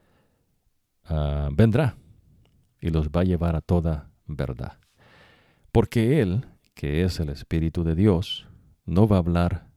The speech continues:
de su propia autoridad, pero va a hablar lo que Él escucha y les va a decir lo que está por venir. "El Espíritu de Dios me va a glorificar", dice el Señor, "porque Él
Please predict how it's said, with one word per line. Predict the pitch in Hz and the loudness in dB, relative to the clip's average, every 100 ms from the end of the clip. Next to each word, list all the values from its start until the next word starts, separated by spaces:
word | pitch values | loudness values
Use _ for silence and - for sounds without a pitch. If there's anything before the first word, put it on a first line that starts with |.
| _ | _
de | - - | -12 -10
su | - | -8
propia | - 90 - 82 | -2 -2 0 -4
autoridad, | 76 - 78 78 117 101 - _ _ _ _ _ _ _ - | -4 -6 -4 0 0 -2 -8 _ _ _ _ _ _ _ 2
pero | 110 107 | 4 6
va | 117 | 4
a | |
hablar | 135 110 113 110 | 2 2 0 2
lo | 98 | 0
que | - 92 | 0 -2
Él | 101 | -2
escucha | 98 - 127 - - - - _ _ | -4 -4 -6 -6 -18 -20 -20 _ _
y | - | -8
les | 73 67 | -6 -4
va | 76 | -2
a | 92 | 0
decir | 95 113 90 95 - - | 0 0 -2 -2 -12 -12
lo | - 69 | -10 -6
que | 69 | -6
está | 71 82 | -6 -6
por | 73 76 | -4 -6
venir. | 73 90 95 - - _ _ _ _ _ _ _ _ _ - | -4 -4 -6 -8 -20 _ _ _ _ _ _ _ _ _ -12
"El | 71 67 | -10 -8
Espíritu | 65 - 90 87 90 | -10 -4 -2 0 0
de | 90 87 | 0 2
Dios | 85 85 110 - _ _ _ _ _ _ _ | 2 0 -2 -14 _ _ _ _ _ _ _
me | - 80 | -4 -2
va | 82 90 | 0 0
a | 101 | 2
glorificar", | 110 110 113 113 - 131 98 - _ | 4 4 2 -2 -2 -6 -8 -16 _
dice | 85 73 69 | -8 -6 -6
el | 65 | -10
Señor, | - 64 - - _ _ _ _ _ - | -10 -10 -12 -14 _ _ _ _ _ 0
"porque | 107 98 - 95 - 117 | 2 2 2 0 0 0
Él | 135 101 120 | 0 2 -2